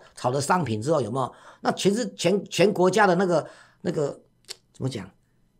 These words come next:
这个叫荷兰病啊，哦，就怕你解释的啦，我就怕你解释的，哦，大家都去做那个啊，别的产业就没有了，变成萧条了。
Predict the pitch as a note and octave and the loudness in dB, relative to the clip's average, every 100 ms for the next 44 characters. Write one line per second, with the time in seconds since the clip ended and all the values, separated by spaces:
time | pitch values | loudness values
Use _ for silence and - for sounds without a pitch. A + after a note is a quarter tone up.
0 | _ _ _ _ - G#3+ C4 - B2 F#3 | _ _ _ _ 0 4 4 2 2 4
1 | A#2+ B2+ C3+ C#3 F2 - - - _ _ | 2 0 -2 -4 -4 -10 -12 -12 _ _
2 | - - E3 D#3 D#3+ E3 F#2 - B2+ F#2 | -20 -12 -6 -4 -4 -6 -10 -10 -12 -12
3 | - - G2 C3+ C3 C3 A#2+ - A#2+ F#2 | -16 -16 -12 -8 -6 -8 -10 -14 -14 -16
4 | - G#2+ G#2 F#2 - _ _ - C#4+ D4+ | -18 -16 -16 -16 -20 _ _ 6 8 8
5 | C#4 C#4+ - A#3+ G#3 G3+ A3 D#3+ C#3+ - | 6 6 8 8 8 6 6 4 2 0
6 | D3+ E3 D3 C3+ C#3+ F#2+ F#3+ B2+ A#2 C#3 | 0 0 0 -2 -4 -8 -6 -6 -6 -6
7 | A#2+ - F#2 G2 - | -8 -10 -18 -18 -20